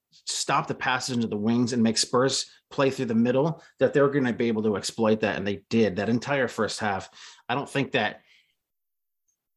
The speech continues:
you know, Spurs didn't get a lot of, uh, a lot of those passes through that they had against Southampton, that they had at the end of last season. They didn't get a lot of those, those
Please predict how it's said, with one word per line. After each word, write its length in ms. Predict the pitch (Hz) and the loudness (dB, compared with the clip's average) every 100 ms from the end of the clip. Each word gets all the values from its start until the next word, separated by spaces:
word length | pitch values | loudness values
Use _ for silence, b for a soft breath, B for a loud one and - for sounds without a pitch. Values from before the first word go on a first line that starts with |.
| _ _ _ _ _ _ _ _ | _ _ _ _ _ _ _ _
you 180 | 185 160 | -4 0
know, 300 | 139 131 143 - _ 135 | 0 -2 -8 -14 _ -6
Spurs 480 | - - 151 160 | -6 2 2 2
didn't 500 | - 151 139 139 135 - - _ _ _ - 123 | 2 2 2 -4 -14 -14 -20 _ _ _ -12 -6
get 200 | - 156 | -2 2
a 60 | 139 | 2
lot 340 | 120 117 120 | 4 4 2
of, 260 | 117 107 - | 0 -4 -6
uh, 180 | 127 - | -6 -2
a 80 | |
lot 200 | 123 120 | 0 2
of 60 | 123 | 2
those 160 | 113 104 | -2 -4
passes 540 | - 123 117 110 - | -4 -2 -2 -4 -4
through 180 | 135 135 | 2 2
that 160 | 113 | 2
they 80 | 107 | 0
had 320 | 101 117 117 | -2 0 0
against 240 | 110 104 - | 0 -4 -2
Southampton, 580 | 107 95 117 113 113 107 | -2 0 0 2 2 0
that 120 | 104 | 0
they 80 | 107 | -2
had 480 | - 120 117 110 113 _ _ _ _ _ - | -2 0 0 -2 -10 _ _ _ _ _ -8
at 120 | 110 | -6
the 120 | 117 | -4
end 140 | 123 | -2
of 120 | 120 101 | -2 0
last 280 | 101 98 | -2 0
season. 280 | - 190 113 | 0 2 2
They 100 | 101 | 2
didn't 140 | 120 135 | 2 2
get 120 | 131 | 2
a 40 | |
lot 200 | 226 123 | 2 0
of 60 | 110 | 0
those, 260 | 104 98 B B B B B B B - | -4 -6 B B B B B B B 0
those 340 | 127 113 127 | 2 2 0